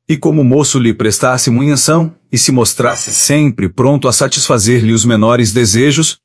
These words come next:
gostoso deste diversivo que vinha tão alegremente socorrê-lo na grande atra-, atrapalhação de conduta em que se achava,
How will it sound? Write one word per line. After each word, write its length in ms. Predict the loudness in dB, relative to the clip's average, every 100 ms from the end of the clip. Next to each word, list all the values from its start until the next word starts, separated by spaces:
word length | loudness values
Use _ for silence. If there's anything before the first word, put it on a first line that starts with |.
| _ _ _ _ _ _ _ -2
gostoso 540 | 0 0 0 0 0
deste 380 | 0 0 0 -2
diversivo 760 | 0 0 0 0 0 0 -2
que 140 | -2 -2
vinha 360 | 0 0 0
tão 200 | 0 0
alegremente 500 | 2 2 2 0 0
socorrê-lo 800 | -2 0 0 0 2 2 0 -4
na 160 | -4 -4
grande 360 | 0 0 2 0
atra-, 200 | 0 -2
atrapalhação 600 | -2 0 0 0 0 0
de 100 | 0
conduta 600 | 0 0 2 0 0 -2
em 60 |
que 140 | 0 -2
se 140 | 0
achava, 600 | 0 0 0 0 -4 -8